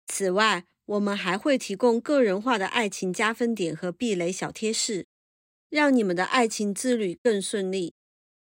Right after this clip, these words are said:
这个课程的主要架构包括五个部分，让我们一一来看看。第一部分，让我们深入了解自己，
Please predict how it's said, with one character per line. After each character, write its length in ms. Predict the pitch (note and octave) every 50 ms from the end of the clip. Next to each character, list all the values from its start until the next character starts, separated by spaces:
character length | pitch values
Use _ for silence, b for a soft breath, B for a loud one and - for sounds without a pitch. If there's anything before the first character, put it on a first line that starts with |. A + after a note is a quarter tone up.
| _ -
这 140 | - F4+
个 140 | E4 D4+ C#4
课 240 | - - F4 D#4 C#4
程 180 | B3 - G#3+ G3+
的 100 | G3 G3+
主 240 | F#3+ - F#3 E3
要 200 | D3+ G#3 A#3 A3+
架 260 | G#3+ - - B3 G#3 G3+
构 220 | - A3+ G#3 F#3+
包 220 | - - A3 A3
括 280 | A3 - - - B3 G#3
五 180 | F3+ E3 - -
个 160 | - G3 G3
部 160 | F3+ F#3+ F#3
分， 300 | F3 - - E3 - - _ _ _ _ _ _ _ _ _ _ _
让 240 | - D#4 E4 D#4+ D4+
我 120 | C4 G#3+
们 160 | F#3+ F3+ F3 E3+
一 420 | E3 - - C4 C4+ C#4 C4 C4+ C4+
一 80 | C4+
来 200 | B3+ G#3 E3+ E3+
看 240 | F3+ - A#3 A3 F#3+
看。 280 | F#3 - G#3 F3+ D#3+ - _ _ _ _ _ _ _ _ _ _ _
第 240 | - D4 C#4+ D4 D4
一 60 | D4+
部 180 | C4+ - C4 A#3+
分， 400 | A3+ - - G#3+ G3 - - - _ _ _ _ _ _ _
让 280 | - E4+ E4+ E4 D#4 C#4+
我 140 | B3+ A3 F#3+
们 220 | F#3 F3 F3 F#3+
深 320 | G#3 - - C#4+ C#4+ D4
入 180 | D4 D4+ D4 B3+
了 240 | G#3+ G3 F#3 F3+ G3+
解 240 | - - G#3+ F3 E3+
自 240 | - - A#3+ A3
己， 280 | F3+ - - D#3+ D3+ -